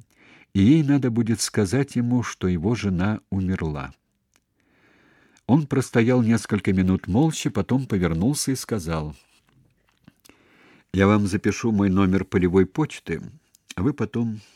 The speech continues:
ему дайте, когда он в себя придёт, хорошо?" "Хорошо. И ещё фамилию запишите: Пепеляев. Его в списках нет, но, может, он среди тех,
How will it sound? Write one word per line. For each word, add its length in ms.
ему 240
дайте, 640
когда 260
он 120
в 40
себя 260
придёт, 440
хорошо?" 440
"Хорошо. 480
И 80
ещё 320
фамилию 520
запишите: 680
Пепеляев. 1080
Его 220
в 60
списках 600
нет, 340
но, 100
может, 380
он 180
среди 400
тех, 360